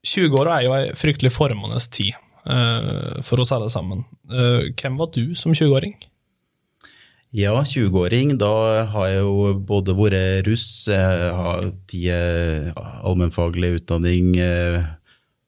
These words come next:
Speaker 2: på videregående på, eh, Otta. Jeg begynte å studere, så da var jeg jo i gang med statsvitenskap. Jeg hadde jo en bevissthet rundt at jeg, jeg var, eh, samfunnsengasjert, eh, så at det var noe man kunne fordype seg i.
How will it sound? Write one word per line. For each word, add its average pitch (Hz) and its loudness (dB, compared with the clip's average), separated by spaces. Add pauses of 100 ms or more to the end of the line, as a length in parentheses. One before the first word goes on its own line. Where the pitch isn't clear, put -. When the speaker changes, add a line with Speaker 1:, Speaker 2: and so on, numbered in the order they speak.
Speaker 2:
på 92 0
videregående 82 0
på, 85 -2 (220)
eh, 82 0 (400)
Otta. 113 -4
Jeg 101 0
begynte 92 -2
å - -2
studere, 92 0 (120)
så - -4
da 101 2
var 98 2
jeg 92 2
jo 95 -4
i - -4
gang 80 -4
med 82 -2
statsvitenskap. - -2 (140)
Jeg 101 0
hadde 90 0
jo 87 2
en 85 0
bevissthet 87 -2
rundt 85 -4
at 82 -2
jeg, 82 0 (800)
jeg 92 0
var, 82 -2 (500)
eh, 92 0
samfunnsengasjert, 95 -2
eh, 67 -2
så 90 -2
at 95 -4
det 85 -2
var 82 -2
noe 95 0
man 82 -2
kunne 82 0
fordype 85 -2
seg 85 -2
i. 127 0